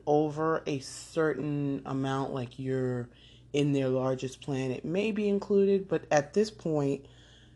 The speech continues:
A T and T is charging two dollars extra for the sports package.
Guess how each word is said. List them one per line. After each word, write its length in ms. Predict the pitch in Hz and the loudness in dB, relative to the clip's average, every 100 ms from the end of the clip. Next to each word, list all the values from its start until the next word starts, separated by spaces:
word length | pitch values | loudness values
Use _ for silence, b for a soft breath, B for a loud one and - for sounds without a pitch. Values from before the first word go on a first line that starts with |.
| b b - - | b b -20 2
A 160 | 214 269 | 4 4
T 320 | 269 233 208 | 4 4 6
and 120 | 185 | 6
T 280 | 185 202 175 | 2 2 2
is 260 | - 143 - | 2 0 0
charging 560 | - 175 156 151 139 | 4 4 4 2 0
two 220 | 131 180 | 0 0
dollars 360 | 160 147 143 143 - | 6 6 6 4 0
extra 400 | 135 - - 127 | -2 -4 -6 -6
for 400 | - 151 143 135 | -4 0 2 2
the 140 | 127 | -2
sports 480 | 123 - 127 123 - | -8 -4 -4 -4 -6
package. 760 | - 98 - - - - - | -6 -6 -6 -10 -10 -12 -18